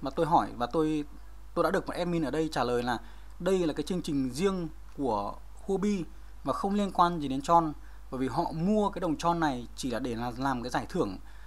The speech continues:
dành cho những người tham gia airdrop của Huobi mà thôi. Như vậy là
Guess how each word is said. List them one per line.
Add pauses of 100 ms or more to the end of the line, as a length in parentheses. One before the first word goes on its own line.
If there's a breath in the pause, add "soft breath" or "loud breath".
(120 loud breath)
dành
cho
những
người (120)
tham
gia (120)
airdrop
của
Huobi
mà
thôi. (560 soft breath)
Như
vậy
là